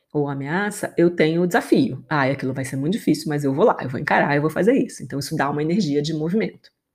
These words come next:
Agora, se a demanda ou ameaça externa é muito maior do que os recursos que eu percebo que eu tenho, aí eu tenho estresse. E o estresse é o, a base da maioria das doenças hoje da nossa era, né? Então, aqui,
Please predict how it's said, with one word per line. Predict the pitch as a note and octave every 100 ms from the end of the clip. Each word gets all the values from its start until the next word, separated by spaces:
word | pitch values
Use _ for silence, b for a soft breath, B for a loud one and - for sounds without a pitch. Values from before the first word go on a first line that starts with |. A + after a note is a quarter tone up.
| _ _ _ _ _ _ B B B B B -
Agora, | G3+ D3+ C3 C3
se | - - G#3+
a | G3+
demanda | G3 F#3+ G#3+ A#3 G#3+ - -
ou | F3+
ameaça | F3 F3 E3 E3
externa | F#3+ - D3 C#3
é |
muito | D3+ D#3 F#3+ A#3
maior | F#3+ F3 C#3+ C3 C#3
do | D3
que | -
os | D3
recursos | - D#3 D3 C3 - -
que | - D#3
eu |
percebo | D#3 - E3 - - - G3+ G#3
que | F3+
eu | C#3+
tenho, | - C#3+ D3+ G#3 C#4 B B -
aí | D3+
eu | D3
tenho | D3
estresse. | F3 - D#3+ - - _ b b b _ -
E | G4+
o |
estresse | D#4 - D3+ D3 E3+
é | D#3+
o, | E3 E3+ E3+
a |
base | D3+ D3 C#3 C#3+ D#3+
da | D3
maioria | D3 C#3+
das | C#3 C#3
doenças | C#3 C3+ D3 C3+
hoje | C3+ C3
da | C3+
nossa | C#3 - F3+
era, | B2+ C3 D#3
né? | C3+
Então, | C3+ D3+ D3 F3 F3+ B B B B B
aqui, | - - - A#3+ F3+ F#3